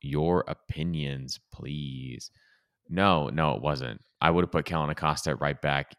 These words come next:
easily. Um, and put, e-, even if you just wanna make that one switch, put Duenas in the midfield,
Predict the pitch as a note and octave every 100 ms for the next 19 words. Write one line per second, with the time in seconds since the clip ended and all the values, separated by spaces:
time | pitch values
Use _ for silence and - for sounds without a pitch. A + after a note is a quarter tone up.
0 | - G#2 F#2+ D2+ C#2 D2 - _ _ _
1 | - _ _ - D2+ C#2+ C#2 C#2 C#2+ _
2 | _ _ _ _ _ - D#2 D2 D2 C#2
3 | C2+ - - F2 - - _ - G2 -
4 | - F#2 B2 E3 C#3+ A#2 A2 A2 F#2 F2+
5 | E2 C#2 D2 D#2 - D2 A1 - - F#2
6 | D#2+ E2+ F#2+ G#2 G2+ F#2 F2+ F2+ - G2
7 | F#2